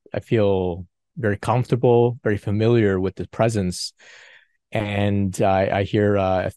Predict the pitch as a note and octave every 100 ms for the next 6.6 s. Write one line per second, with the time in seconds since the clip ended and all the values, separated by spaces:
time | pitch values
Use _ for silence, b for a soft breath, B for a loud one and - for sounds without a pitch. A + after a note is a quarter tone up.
0 | - - B2 A2 - C3 - A2+ - F#2+
1 | F2+ E2 _ _ _ _ _ _ A2 G2+
2 | G#2 G2 - G#2+ F#2+ F#2+ - F2 F#2+ G#2
3 | - G2+ F#2+ F#2+ D#3+ - - - B2 -
4 | _ _ _ _ _ _ _ _ _ G2
5 | F2 - - - - - E3 - C3 -
6 | - G#2 F#2 F2+ - F2